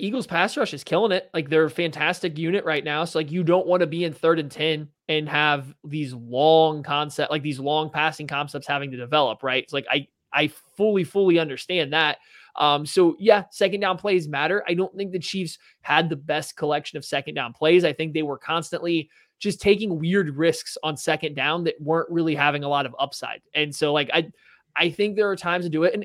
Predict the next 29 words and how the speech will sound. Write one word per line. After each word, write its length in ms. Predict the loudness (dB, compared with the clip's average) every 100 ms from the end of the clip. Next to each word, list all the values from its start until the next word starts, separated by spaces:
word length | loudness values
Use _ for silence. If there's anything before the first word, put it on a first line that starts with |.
| -2
Andy 220 | 0 0
Reid 180 | 0 -2
knows 240 | -2 2
this, 300 | 2 0 -2 _ -6
and 100 | 0
maybe 220 | 2 2
that's 200 | 0 -2
why 120 | -4
he 60 | 0
does 240 | 0 0
it. 100 | -6
Maybe 320 | -2 -2 0 -2
he 120 | -4
just 200 | -4 -6
assumes 420 | -8 -4 -4 -4
teams 220 | -6 -6
will 80 | -4
be 100 | -4
playing 300 | -2 -2 -2
for 240 | -2 -2 0
it. 80 |
Maybe 280 | 0 0 0
he's 200 | -2 -2
out 200 | 0 0
there 120 | 0 0
and 80 |
they're 120 | 0 0
like, 220 | 0 0
"Okay, 380 | 0 2 0